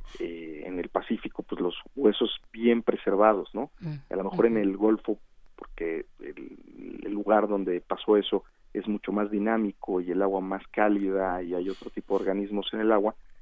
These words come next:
Speaker 1: y, pues, no, no se llegan a preservar. Pues, depende mucho, ahora sí que de, de las condiciones, este, específicas de cada, de
Speaker 2: Específicas.
Speaker 1: cada sitio, su, su preservación.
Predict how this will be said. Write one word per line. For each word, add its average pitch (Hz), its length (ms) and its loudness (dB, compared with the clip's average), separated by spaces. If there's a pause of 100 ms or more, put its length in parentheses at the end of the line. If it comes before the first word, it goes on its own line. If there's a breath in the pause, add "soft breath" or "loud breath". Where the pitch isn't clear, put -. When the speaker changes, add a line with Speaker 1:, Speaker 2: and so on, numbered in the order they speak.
(220)
Speaker 1:
y, 101 140 -10
pues, 95 180 -6
no, 101 160 0
no 104 140 -2
se - 100 -8
llegan 98 240 2
a 98 60 -2
preservar. 113 500 0 (220)
Pues, 117 120 -6 (160)
depende 131 400 2
mucho, 127 380 -2
ahora 110 300 0
sí 110 80 -14
que - 160 -4
de, - 360 -6
de - 80 -6
las 92 180 -2
condiciones, 107 520 -4 (540)
este, - 800 -12
específicas - 720 -4
de 87 80 0
cada, 95 280 2
de 87 120 2
Speaker 2:
Específicas. - 220 -6
Speaker 1:
cada 98 240 2
sitio, - 240 -4
su, - 240 -8 (120)
su - 120 -6
preservación. 90 680 -2